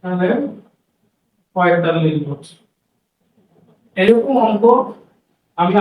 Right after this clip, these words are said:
আরো সহজ করে বুঝতে পারবো। আমার Facebook পেজ প্রদীপ আখতার থেকে YouTube চ্যানেল সাবস্ক্রাইব করতে হবে।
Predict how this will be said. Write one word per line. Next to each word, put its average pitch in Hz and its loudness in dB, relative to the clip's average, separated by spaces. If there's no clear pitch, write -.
আরো 196 0
সহজ 185 4
করে 202 -8
বুঝতে 180 -4
পারবো। 185 0
আমার 170 0
Facebook 196 -2
পেজ 202 4
প্রদীপ 170 2
আখতার 170 -4
থেকে 202 -6
YouTube 170 -4
চ্যানেল 190 -12
সাবস্ক্রাইব 170 -2
করতে 190 -12
হবে। 220 -4